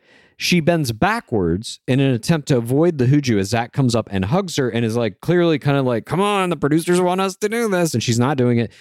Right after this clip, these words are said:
But he ultimately l-, literally picks her from the fucking ground. She has no choice in this. And he forces her up into this extremely lazy mount that results in an equally lazy cling,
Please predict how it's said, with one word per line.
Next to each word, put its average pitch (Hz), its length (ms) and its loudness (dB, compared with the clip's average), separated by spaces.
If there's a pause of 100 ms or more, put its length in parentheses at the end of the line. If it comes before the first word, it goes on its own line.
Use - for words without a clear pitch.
(120)
But 127 100 0
he 131 100 -2
ultimately 143 760 0 (440)
l-, 135 240 -2
literally 170 500 2
picks - 360 -2
her 208 100 0
from 180 240 0
the 160 60 2
fucking 160 400 -2
ground. 110 460 0
She - 140 -2
has 143 80 2
no 156 140 2
choice 156 380 0
in 117 80 2
this. 101 220 0 (260)
And 117 100 0
he 113 40 0
forces 165 400 -2
her 160 100 2
up 147 100 -2
into 127 140 -2
this 113 260 -4 (400)
extremely 214 540 2
lazy 165 360 2
mount 143 380 0
that 113 120 -2
results 117 340 -2
in 120 80 0
an 110 100 2
equally 175 360 2
lazy 143 320 2
cling, 131 440 0